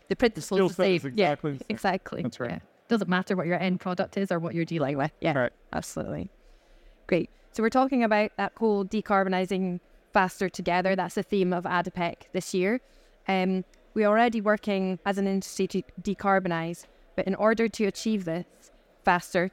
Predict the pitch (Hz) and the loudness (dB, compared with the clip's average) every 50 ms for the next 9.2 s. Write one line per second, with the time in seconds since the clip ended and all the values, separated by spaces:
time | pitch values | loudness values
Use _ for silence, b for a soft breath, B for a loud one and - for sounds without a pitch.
0 | _ - - 185 185 170 165 160 170 160 165 208 233 _ _ b b b b b | _ -4 -2 0 0 0 0 0 -2 -2 -2 -2 -4 _ _ b b b b b
1 | b _ _ _ _ _ - 208 - 196 196 202 196 180 190 196 202 208 - - | b _ _ _ _ _ -2 -2 0 0 0 -2 0 2 2 4 4 2 2 0
2 | 196 190 185 185 180 - _ - - 190 180 190 - - 185 180 - - 190 185 | 0 0 0 -2 -2 -6 _ -6 -4 -2 -2 -2 -2 -2 -2 -4 -2 -2 -2 0
3 | 180 180 175 - 196 180 - 165 165 175 - - 165 160 - - - 170 170 160 | 0 0 -2 -2 -2 -2 -2 -2 -6 -6 -6 -6 -8 -8 -8 -6 -6 -4 -4 -4
4 | 151 - - 160 151 151 165 - _ _ _ _ _ _ _ _ _ _ _ _ | -6 -6 -6 -4 -4 -4 -6 -8 _ _ _ _ _ _ _ _ _ _ _ _
5 | - 196 180 165 151 - 180 175 175 - - 190 185 185 - - 226 233 214 - | 0 2 4 4 4 2 0 -2 -2 0 2 4 4 4 4 4 2 2 2 2
6 | - 196 175 180 165 151 160 170 151 156 151 135 156 175 175 185 175 147 - - | 0 2 4 4 4 4 2 2 2 2 2 4 4 4 4 4 0 -2 2 2
7 | 165 151 - 165 123 - - 151 139 135 139 139 131 - - 147 131 120 127 143 | 2 2 2 0 -2 -2 -2 -2 0 0 0 0 0 -2 -2 -2 -2 0 0 0
8 | 135 127 127 120 - - 131 - - 143 127 131 131 135 131 127 123 123 123 123 | 2 2 0 -2 -4 -8 -10 -6 -2 0 2 2 2 2 2 0 0 0 0 0
9 | 120 113 - | -2 -4 -10